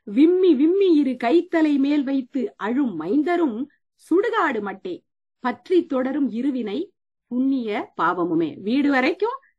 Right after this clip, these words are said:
பெண்டாட்டி பிள்ளைங்க வருவாங்க, காடு வரைக்கும் கடைசி பட்சம் பிள்ளைங்க வருவாங்க,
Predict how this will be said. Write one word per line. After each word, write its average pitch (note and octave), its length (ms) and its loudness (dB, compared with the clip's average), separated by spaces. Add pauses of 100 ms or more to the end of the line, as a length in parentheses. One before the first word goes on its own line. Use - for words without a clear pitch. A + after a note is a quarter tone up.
(240)
பெண்டாட்டி C#4 420 -2
பிள்ளைங்க A#3+ 280 -4
வருவாங்க, A3+ 600 -4
காடு C#4+ 260 2
வரைக்கும் D#4+ 300 -4
கடைசி C4 320 -4
பட்சம் D#4+ 360 -8 (200)
பிள்ளைங்க C#4+ 300 0
வருவாங்க, A3 520 -2